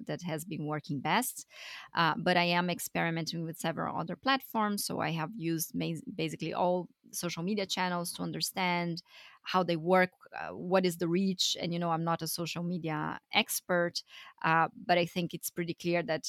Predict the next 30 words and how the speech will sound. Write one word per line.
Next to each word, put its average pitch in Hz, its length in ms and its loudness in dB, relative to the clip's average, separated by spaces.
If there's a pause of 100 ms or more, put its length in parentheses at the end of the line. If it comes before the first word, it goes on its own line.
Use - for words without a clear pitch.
(100)
you 180 120 -4
know, 165 120 0
there 160 140 0
are 170 300 6
some 165 580 -2
platforms 160 520 -4
that 165 100 -6
are 160 200 6
on 165 180 -2
the 156 100 -2
rise 165 460 2
and 151 120 -4
others 165 420 0
are, 156 160 -2
are 160 260 -2 (120)
much 170 320 0
harder 165 360 0
to - 140 -10
get, 151 440 -2
um, 160 340 -2 (240)
to 170 80 -2
get, 147 400 -2 (220)
to 156 80 -6
create 170 340 -2
an 185 80 -4
audience, 175 480 2
like, 147 240 -4
you - 60 -4
know, 95 100 -4
Instagram. 135 680 -6